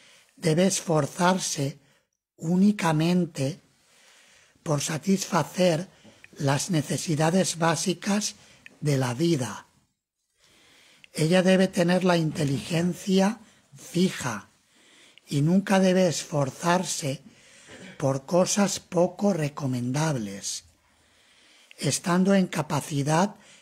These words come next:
de percibir en la práctica que toda esa clase de esfuerzos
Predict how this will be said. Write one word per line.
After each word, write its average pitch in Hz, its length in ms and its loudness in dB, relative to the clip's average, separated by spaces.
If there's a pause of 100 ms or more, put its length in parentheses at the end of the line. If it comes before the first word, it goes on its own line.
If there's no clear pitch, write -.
(120)
de 151 180 -4
percibir 143 880 -2 (300)
en 139 200 -2
la 127 180 -2
práctica 151 800 -4 (600)
que - 140 -2
toda 185 260 4
esa 175 240 0
clase 175 400 0
de 143 120 2
esfuerzos 170 1000 -2